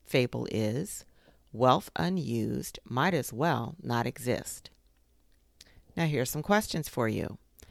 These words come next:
How could the miser have avoided having his gold stolen? What did the miser use his gold for? What might he have used it for?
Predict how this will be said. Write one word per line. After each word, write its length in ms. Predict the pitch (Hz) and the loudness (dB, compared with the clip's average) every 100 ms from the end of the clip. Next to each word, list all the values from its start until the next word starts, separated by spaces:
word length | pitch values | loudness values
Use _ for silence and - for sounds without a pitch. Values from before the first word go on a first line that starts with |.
| - - - - | -20 -20 -12 2
How 280 | 170 196 | 4 6
could 380 | 233 - 151 143 | 2 -2 0 0
the 80 | 143 | -2
miser 560 | 123 123 120 127 127 139 | 0 0 0 -2 -2 -2
have 180 | 139 | -2
avoided 680 | 123 110 123 180 175 101 110 - | -2 -4 0 2 2 0 -2 -4
having 280 | 120 139 147 | -4 -2 -4
his 240 | 147 170 | -4 -8
gold 380 | - 110 104 131 | -4 -2 0 -2
stolen? 580 | - - 190 202 - - _ _ _ _ _ _ _ _ _ _ - | -4 0 0 0 -4 -8 _ _ _ _ _ _ _ _ _ _ -6
What 260 | 127 196 - | 2 2 2
did 100 | 165 | -2
the 100 | 156 | -2
miser 460 | 131 123 123 131 127 | 0 0 0 -2 -4
use 600 | 113 147 123 110 78 - | -2 0 2 0 -4 -6
his 260 | - 147 | -4 -4
gold 340 | - 120 110 113 | 0 0 0 -2
for? 520 | - 202 220 - - _ - - _ _ - _ _ - - - | -2 2 2 0 -6 _ -20 -20 _ _ -20 _ _ -20 -20 -6
What 260 | - 180 - | 2 2 4
might 260 | 151 123 - | 0 -2 -4
he 260 | 127 143 | -6 -4
have 260 | 139 120 113 | -2 -4 -4
used 480 | 110 147 294 415 - | -4 2 2 2 0
it 160 | - | -2
for? 560 | - 107 78 62 - | -4 -2 0 -2 -6